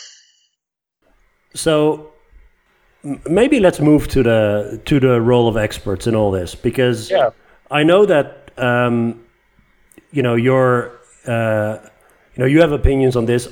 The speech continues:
Speaker 1: I certainly have opinions on it too. This whole, the, the role of experts and, and sort of who, you know, who gets to have a say in this.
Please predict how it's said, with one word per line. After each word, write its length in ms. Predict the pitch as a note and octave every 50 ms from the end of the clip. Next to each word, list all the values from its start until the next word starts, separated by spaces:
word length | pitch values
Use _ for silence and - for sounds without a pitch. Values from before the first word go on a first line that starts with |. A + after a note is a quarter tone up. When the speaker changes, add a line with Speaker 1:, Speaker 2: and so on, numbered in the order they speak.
| - -
Speaker 1:
I 440 | C#3 C#3+ D3 D3 C#3+ C#3 C3+ C3 - - - _ _ _ _ -
certainly 360 | B2 - C#3+ C#3+ B2+ C3+ C3+
have 120 | C3 B2+ A#2+
opinions 440 | A#2 - - C3+ C3+ C3+ B2+ B2
on 160 | B2+ B2 A2+ A2+
it 220 | A2 G#2+ - -
too. 580 | - D#3 D#3+ D3+ C3 A#2 A2+ A2+ A#2 - - - _ _ _ _ _ _ _ _
This 160 | - C#3 A#2 -
whole, 180 | C#3+ C#3+ C#3
the, 140 | C3+ B2 B2+
the 160 | A#2+ B2 B2+
role 260 | B2 C3 C3+ C#3 C3+
of 80 | B2+ A#2+
experts 640 | B2+ B2+ B2+ - - - C3 A#2+ A#2 A2+ - - - G2 - -
and, 540 | B2 A#2 A2+ A2+ A2+ A2+ A2+ A2+ A2 G#2+ A#2+ - -
and 240 | A#2 A2+ A2+ G#2+ -
sort 140 | C#3 B2
of 80 | A#2 G2+
who, 500 | - A#2+ D3 F#3 G3 F#3+ E3 C#3 B2+ - - _ _ _ _ _ _ _ _
you 60 | -
know, 140 | D3 C3 A2
who 180 | G#2+ - B3 A3+
gets 300 | F3+ F#3+ F#3 - - -
to 80 | D#3
have 220 | B2+ C3+ D3 C3+ B2+
a 40 | A#2+
say 460 | - - - E3+ D3+ C#3+ B2+ A2 G2+
in 360 | F#2+ - - A#2+ A2 G#2 G2+
this. 300 | G2 F#2+ F2 - -